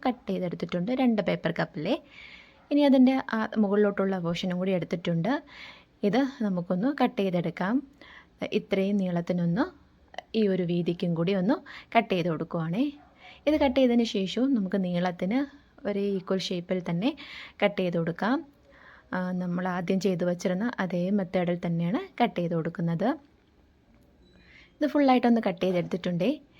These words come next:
ഇനി നമുക്ക് അതിൻ്റെ സൈഡും നേരെ ഒന്ന് കുഴിച്ചൊന്ന്, ആ, വെട്ടി എടുക്കാം.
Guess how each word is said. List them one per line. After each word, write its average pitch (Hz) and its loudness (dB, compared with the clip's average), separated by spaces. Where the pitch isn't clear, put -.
ഇനി 277 8
നമുക്ക് 226 2
അതിൻ്റെ 202 2
സൈഡും 185 -2
നേരെ 190 0
ഒന്ന് 185 -2
കുഴിച്ചൊന്ന്, 180 -2
ആ, - 2
വെട്ടി 190 0
എടുക്കാം. 196 -2